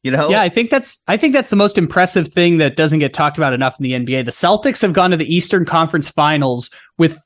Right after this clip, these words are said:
Speaker 2: four completely different cores in the last seven years. Like, that's insane that with four completely different teams, they've gone to the Eastern Conference Finals.
Speaker 1: Yeah, organizationally, they do a great job. It just,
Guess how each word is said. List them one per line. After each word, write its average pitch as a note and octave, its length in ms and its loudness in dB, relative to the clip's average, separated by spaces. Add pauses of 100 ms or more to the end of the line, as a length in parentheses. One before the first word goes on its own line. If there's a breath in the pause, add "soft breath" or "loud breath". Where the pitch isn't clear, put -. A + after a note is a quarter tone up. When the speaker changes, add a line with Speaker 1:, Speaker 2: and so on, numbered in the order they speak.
Speaker 2:
four G3 340 6
completely F#3 800 0
different D#3+ 420 -2
cores A#2 680 -2
in D3+ 220 0
the C#3 80 2
last C#3+ 360 0
seven C#3+ 360 0
years. A#2 640 -6
Like, - 180 -4
that's A3 240 0
insane C3+ 1080 -2
that D3 160 0
with E3 240 0
four G#3+ 320 4
completely G#3+ 640 0
different F#3+ 380 0
teams, B2+ 380 0
they've C3 140 0
gone C#3 180 0
to C3+ 60 -2
the C3 160 -4
Eastern C3+ 280 -8
Conference A#2+ 360 -4
Finals. C3+ 480 -8
Speaker 1:
Yeah, F3 80 2
organizationally, C#3+ 1400 -4 (480)
they E3 180 0
do F#3 300 -2
a F3 40 2
great D3+ 300 -2
job. D3 380 0
It A#2 80 -2
just, D3 340 -8